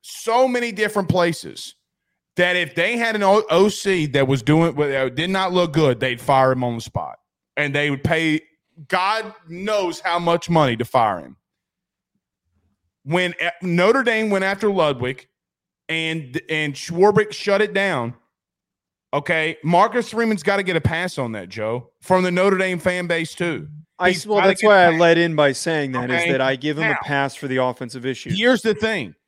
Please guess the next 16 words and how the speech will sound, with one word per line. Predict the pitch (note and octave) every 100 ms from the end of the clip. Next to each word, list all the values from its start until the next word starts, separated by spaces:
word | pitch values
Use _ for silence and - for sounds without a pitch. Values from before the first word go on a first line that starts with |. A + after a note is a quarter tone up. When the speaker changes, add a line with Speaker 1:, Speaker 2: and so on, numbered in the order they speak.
| _
Speaker 1:
You're | G#2 B2+ G3+ C#4
one | A#3 G3
of | E3
the | D3
worst | C3+ F3 F#3+ -
teams | G3 F3+ D3
on | C#3+ C3
third | C#3+ C#3 B2
downs | A#2 F#2 F2+
offensively. | A#2 A2+ A2 - F2 D2+ _ _ _
You | C#3+
Speaker 2:
Yeah, | - C4+
Speaker 1:
went | C4+
three | C#3+ G#3+
Speaker 2:
I |
Speaker 1:
of | G#3